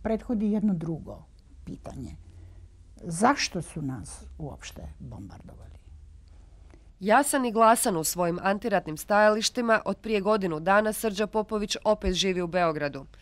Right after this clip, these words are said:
Speaker 2: I oni koji se s njime ne slažu kažu da ga cijene zbog dosljednosti. A on sam dosljedno tvrdi kako svatko ima pravo na obranu,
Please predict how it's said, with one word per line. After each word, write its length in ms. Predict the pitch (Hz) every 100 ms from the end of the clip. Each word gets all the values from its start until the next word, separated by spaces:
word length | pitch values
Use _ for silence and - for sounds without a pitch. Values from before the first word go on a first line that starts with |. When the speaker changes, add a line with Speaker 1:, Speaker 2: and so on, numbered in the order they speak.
| - -
Speaker 2:
I 120 | - 247
oni 200 | 262 254
koji 180 | 240
se 120 | 226 220
s 100 | 220
njime 240 | 202 165
ne 200 | 190 233
slažu 320 | 240 226 226
kažu 320 | - 202 202
da 120 | 202 214
ga 120 | 220
cijene 360 | - 196 185
zbog 260 | 180 170 175
dosljednosti. 840 | 170 165 170 160 147 143 - - - - - -
A 160 | 175 156
on 120 | 160
sam 360 | - 240 208 -
dosljedno 580 | 190 214 202 180 151 143
tvrdi 380 | - 214 208 214
kako 280 | 185 180
svatko 480 | 185 220 220 214 180
ima 180 | 156 156
pravo 320 | 190 180 185
na 140 | 202 202
obranu, 420 | 196 165 147